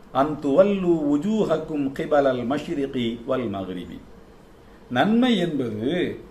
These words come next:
கிழக்கு நோக்கியோ மேற்கு நோக்கியோ முன்னோக்குவதில் அல்ல. "வலாக்கின்னல் பிர்ர", நன்மை என்பது எதுவென்றால் என்று சொல்லிவிட்டு அல்லாஹ் மூன்று அடுக்குகளாக நன்மைகளை அடுக்கி சொல்லி காட்டுகிறான்.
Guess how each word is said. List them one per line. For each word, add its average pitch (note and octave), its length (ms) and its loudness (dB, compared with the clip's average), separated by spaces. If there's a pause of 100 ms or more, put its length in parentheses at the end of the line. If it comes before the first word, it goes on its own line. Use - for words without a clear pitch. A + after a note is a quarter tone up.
(260)
கிழக்கு A3 480 4
நோக்கியோ E3+ 720 0
மேற்கு F#3+ 380 -2
நோக்கியோ D3+ 640 -2 (420)
முன்னோக்குவதில் E3+ 800 0
அல்ல. G2+ 580 -2 (1040)
"வலாக்கின்னல் D#3 760 8
பிர்ர", B2 500 4 (340)
நன்மை G#3+ 500 2
என்பது D#3+ 460 0
எதுவென்றால் G#2+ 680 -2 (1080)
என்று C#3 260 2
சொல்லிவிட்டு D3 600 0
அல்லாஹ் C3+ 340 6
மூன்று G#3 560 2
அடுக்குகளாக D3 760 2
நன்மைகளை B2 560 0
அடுக்கி D3+ 340 -2
சொல்லி A#2 240 -4
காட்டுகிறான். F2+ 500 -12